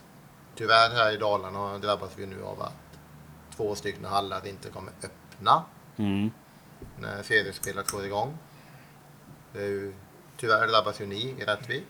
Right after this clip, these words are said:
Speaker 2: Japp.
Speaker 1: och Falun öppnar heller inte.
Speaker 2: Nej.
Speaker 1: Och
Speaker 2: Det gör de inte.
Speaker 1: jag har ju hållit på lite med ekonomi, så jag,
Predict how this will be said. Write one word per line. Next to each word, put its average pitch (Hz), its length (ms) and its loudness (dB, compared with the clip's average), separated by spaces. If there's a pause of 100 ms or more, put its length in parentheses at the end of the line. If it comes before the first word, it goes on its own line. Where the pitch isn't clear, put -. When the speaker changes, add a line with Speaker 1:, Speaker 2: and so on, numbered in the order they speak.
(120)
Speaker 2:
Japp. 113 220 4
Speaker 1:
och 101 180 4 (420)
Falun 123 540 0 (280)
öppnar 110 260 -10
heller 110 220 -6
inte. 117 240 -10 (640)
Speaker 2:
Nej. 95 320 -8 (320)
Speaker 1:
Och 98 280 -10 (100)
Speaker 2:
Det 104 100 -18
gör 95 100 -16
de 92 60 -16
inte. 90 140 -16 (520)
Speaker 1:
jag - 80 -4
har 127 60 2
ju 131 40 4
hållit 127 160 2
på 127 120 2
lite 131 200 2
med 104 100 -6
ekonomi, 95 480 -10
så 101 120 -12
jag, 95 260 -6